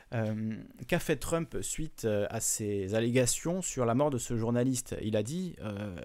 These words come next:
il a écrit un tweet, hein, d'ailleurs je l'avais, alors attendez, je vais vous le retrouver. On va aller sur le Twitter de Donald Trump. Et on va regarder ça ensemble. Il a tweeté juste tout à l'heure, je vais vous le traduire.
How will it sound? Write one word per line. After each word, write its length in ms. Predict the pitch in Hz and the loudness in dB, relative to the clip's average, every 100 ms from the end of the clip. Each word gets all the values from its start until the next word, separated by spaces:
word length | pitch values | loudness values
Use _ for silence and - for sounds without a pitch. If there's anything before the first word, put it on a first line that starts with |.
| - | -8
il 100 | - | -4
a 80 | 120 | -2
écrit 300 | 131 135 - | -2 -4 -2
un 100 | 151 | -2
tweet, 300 | - 190 - | -2 -6 -2
hein, 80 | 123 | 0
d'ailleurs 140 | 127 | 0
je 80 | 143 | 0
l'avais, 400 | 135 113 151 - | -2 0 -2 -4
alors 200 | - 107 | -8 -8
attendez, 200 | 104 104 | -6 -8
je 60 | 98 | -8
vais 80 | 123 | -6
vous 100 | 143 | -4
le 60 | |
retrouver. 520 | 120 - 95 101 127 - - - - | -4 -4 -8 -6 -6 -8 -20 -20 -12
On 40 | 107 | -8
va 100 | 101 | -6
aller 100 | 98 | -4
sur 160 | 120 | -4
le 80 | 139 | -4
Twitter 320 | - 123 104 98 | -4 -4 -2 -2
de 120 | 160 | 0
Donald 340 | 156 113 95 | 0 -2 -4
Trump. 500 | - 110 147 170 - 180 - - - - - - - - - - - - - - - - - - | -6 -6 -6 -8 -10 -12 -12 -20 -20 -20 -20 -20 -20 -20 -20 -20 -20 -20 -20 -20 -20 -20 -18 -6
Et 80 | 127 | -4
on 80 | 117 | -2
va 200 | 135 - | -4 -6
regarder 380 | 123 120 110 104 | -4 -2 -2 -4
ça 160 | - | -6
ensemble. 520 | 98 98 147 170 185 127 | -8 -6 -4 -2 -2 -2
Il 100 | 113 | 0
a 60 | 120 | 0
tweeté 260 | 208 190 | -2 -4
juste 320 | 147 170 - 113 | -6 -6 -4 -4
tout 140 | 135 | -2
à 100 | 113 | -2
l'heure, 120 | 95 | -2
je 100 | 101 | -4
vais 40 | 117 | -4
vous 80 | 117 | -4
le 40 | |
traduire. 600 | - 92 101 135 151 - | -4 -4 -4 -4 -6 -10